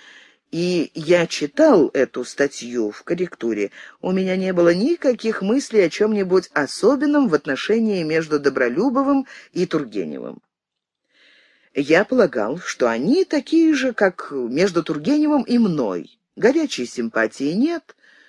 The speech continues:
но есть довольно хорошее взаимное расположение знакомых, не имеющих желания сближаться,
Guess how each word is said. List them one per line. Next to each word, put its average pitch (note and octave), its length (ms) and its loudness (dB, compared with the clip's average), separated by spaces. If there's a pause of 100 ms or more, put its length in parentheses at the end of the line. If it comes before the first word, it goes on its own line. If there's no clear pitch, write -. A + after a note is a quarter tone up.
(220)
но F4+ 140 0
есть A#3 300 0
довольно F#3+ 340 2
хорошее F3 500 -2
взаимное C3+ 480 0
расположение B2+ 720 -4
знакомых, G3+ 720 0 (260)
не F#3 220 0
имеющих G3+ 460 0
желания B2+ 480 0
сближаться, B2+ 1000 0